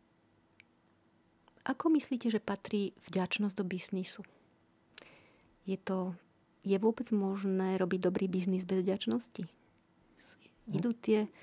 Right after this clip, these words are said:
Speaker 1: tieto dve, dve oblasti alebo dve témy dohromady?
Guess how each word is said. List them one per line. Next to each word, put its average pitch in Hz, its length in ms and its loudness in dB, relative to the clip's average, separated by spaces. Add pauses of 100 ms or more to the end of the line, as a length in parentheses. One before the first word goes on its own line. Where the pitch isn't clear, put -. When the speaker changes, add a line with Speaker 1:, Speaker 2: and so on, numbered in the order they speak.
(360)
Speaker 1:
tieto 202 240 -4
dve, 190 240 -2 (400)
dve 185 320 -4 (160)
oblasti 185 480 2
alebo 202 160 4
dve 190 160 2
témy 196 560 0 (160)
dohromady? 208 640 0